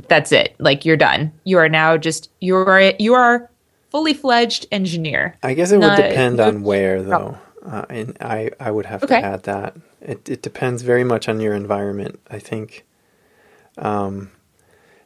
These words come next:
Speaker 2: because coding for a year, you know, maybe coming out of N P M, somebody <laughs> would be way better than coming out of some other company, you know, or
Speaker 1: Mm.
Speaker 2: whatever. Um, I can, I can totally see that. I mean, I've,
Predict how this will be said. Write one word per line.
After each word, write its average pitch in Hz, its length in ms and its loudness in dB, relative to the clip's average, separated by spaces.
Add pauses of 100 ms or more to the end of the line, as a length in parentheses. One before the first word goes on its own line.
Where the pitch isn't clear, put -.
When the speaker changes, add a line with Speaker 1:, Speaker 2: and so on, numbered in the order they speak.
Speaker 2:
because 123 360 4 (340)
coding 160 360 6
for 143 180 2
a 127 60 2
year, 135 560 4 (760)
you 127 100 -6
know, 110 160 0
maybe 117 220 -6
coming 127 260 -2
out 113 160 2
of 110 80 0
N 110 160 -6
P 120 160 -8
M, 113 260 -4
somebody 113 580 -6
<laughs> 123 60 -4
would 120 160 0
be 117 200 -6
way 131 500 2
better 113 400 0
than 101 380 -10
coming 101 360 -14
out 101 140 -10
of 98 80 -14
some 101 180 -12
other 165 160 -6
company, - 600 -12 (280)
you 110 80 -10
know, 101 140 -8
or 101 420 -4 (200)
Speaker 1:
Mm. 98 160 -2
Speaker 2:
whatever. - 400 -6 (540)
Um, 101 580 -2 (440)
I 120 100 4
can, 127 180 2
I 123 140 4
can 113 160 -4
totally 110 360 0
see 107 260 -4
that. 98 320 -6
I 107 40 -12
mean, 101 180 -10
I've, 98 180 -12